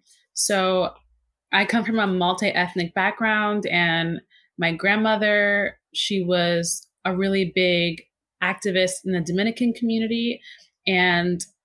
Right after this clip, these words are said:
surprisingly, both my parents, they went to the same college. And my dad was president of the Latino Student Union, and my mom was president of the Black Student Union. And so I come from really a family of organizers,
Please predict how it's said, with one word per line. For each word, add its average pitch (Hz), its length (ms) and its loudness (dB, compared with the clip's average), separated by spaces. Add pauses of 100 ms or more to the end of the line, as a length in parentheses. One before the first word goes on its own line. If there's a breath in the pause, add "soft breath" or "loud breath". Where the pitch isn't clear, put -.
(340)
surprisingly, 226 800 0
both 208 300 0
my 226 120 2
parents, 196 540 0
they 190 120 0
went 185 180 -2
to 202 60 -4
the 185 100 2
same 190 300 -2
college. 180 580 -2 (380 loud breath)
And 196 140 0
my 180 160 2
dad 196 360 2
was 190 180 -2
president 185 560 -2
of 170 100 -2
the 165 80 -4
Latino 247 520 0
Student 254 340 0
Union, 233 400 2
and - 80 -6
my 190 100 0
mom 185 300 0
was 202 160 -2
president 196 440 -2
of 156 120 -2
the 160 80 -4
Black 185 360 0
Student 226 320 -2
Union. 220 600 0 (340 loud breath)
And 226 140 2
so 208 480 4
I 214 100 4
come 277 220 -2
from 302 180 0
really 233 300 2
a 202 160 0
family 196 340 0
of 180 180 -2
organizers, 196 1000 0